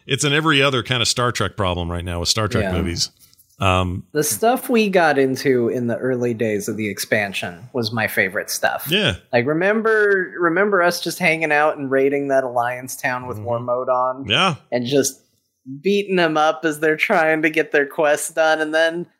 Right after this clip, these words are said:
Speaker 2: I finally played an Alliance character and realized that's, like, one of the first questing hubs. It was just a
Speaker 1: Yeah.
Speaker 2: bunch of low-level people we were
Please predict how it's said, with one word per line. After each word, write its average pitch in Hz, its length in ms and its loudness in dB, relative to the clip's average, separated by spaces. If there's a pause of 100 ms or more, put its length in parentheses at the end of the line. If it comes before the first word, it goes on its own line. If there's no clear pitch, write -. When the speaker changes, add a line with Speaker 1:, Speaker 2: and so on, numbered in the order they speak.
(140)
Speaker 2:
I 143 80 4
finally 180 340 2
played 160 300 0
an 151 80 -2
Alliance 147 480 2
character 151 480 2
and 139 100 -2
realized 139 460 2
that's, 147 180 -2
like, 151 200 0
one 143 180 0
of 127 80 -2
the 110 100 0 (200)
first 131 320 0
questing 139 520 0
hubs. 143 280 2
It 170 40 2
was 165 160 -4
just 214 160 -2
a 180 60 2
Speaker 1:
Yeah. 139 60 -2
Speaker 2:
bunch 147 280 0
of 123 140 0
low-level 127 760 -2
people 151 360 0
we 170 120 4
were 160 160 -4